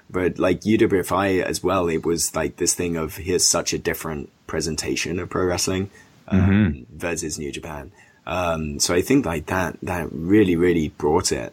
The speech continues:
Speaker 1: And, uh, you know, it's, it's a shame. I think, like, the, the closest, um, that I've experienced, you know, in my era, not being around live at the time, was, but that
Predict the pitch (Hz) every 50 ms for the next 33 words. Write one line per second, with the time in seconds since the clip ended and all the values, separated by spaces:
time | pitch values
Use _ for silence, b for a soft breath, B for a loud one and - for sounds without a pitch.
0 | _ - 67 73 76 76 73 69 - 78 76 78 76 73 73 71 69 64 60 -
1 | - - 98 90 73 71 71 - - - - - - - - - - 104 90 85
2 | 104 98 67 62 95 92 113 110 101 - 92 90 82 - - 87 85 82 76 -
3 | - - - - - 98 104 - - - 87 80 - - - - - b b b
4 | b b b b b b _ - - 90 87 85 82 82 82 82 82 82 80 78
5 | - - _ _ _ - - 92 87 82 80 78 73 67 - - - _ _ _
6 | _ - - 90 90 - 165 - - - - - _ - 95 87 - - - -
7 | 110 101 95 90 90 87 - - - 104 98 92 87 85 82 85 - - - -
8 | 80 82 - - - - 92 92 87 85 80 - _ - 82 87 87 87 80 95
9 | 104 113 117 - - 98 90 85 80 80 87 98 95 80 - 92 95 90 87 90
10 | 90 87 85 78 87 82 82 85 78 82 78 - 80 - 95 104 127 123 101 82
11 | 85 - - - 85 - - 90 82 78